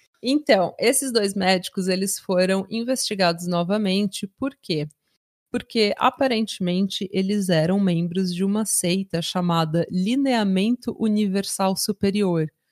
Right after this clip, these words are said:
Essa seita tinha sido formada em oitenta e oito por uma mulher chamada Valentina de Andrade. E ela era escritora de um livro que ela escreveu em oitenta e cinco, chamado Deus,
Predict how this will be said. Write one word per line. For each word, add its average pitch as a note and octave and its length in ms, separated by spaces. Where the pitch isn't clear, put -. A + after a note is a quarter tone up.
Essa E3+ 200
seita G3 340
tinha G3+ 260
sido F3+ 320
formada F3 540
em F3 60
oitenta G#3 520
e G3+ 60
oito G3 580
por G#3+ 160
uma G#3 180
mulher G#3 480
chamada G3 880
Valentina G3 800
de A#3 80
Andrade. D#3+ 720
E G3 100
ela A3+ 420
era F#3+ 300
escritora G3 680
de F3 100
um G3+ 80
livro F#3+ 720
que - 80
ela F#3 80
escreveu F3+ 500
em F3 100
oitenta G3+ 440
e F#3 80
cinco, G#3+ 480
chamado F3+ 680
Deus, F3+ 600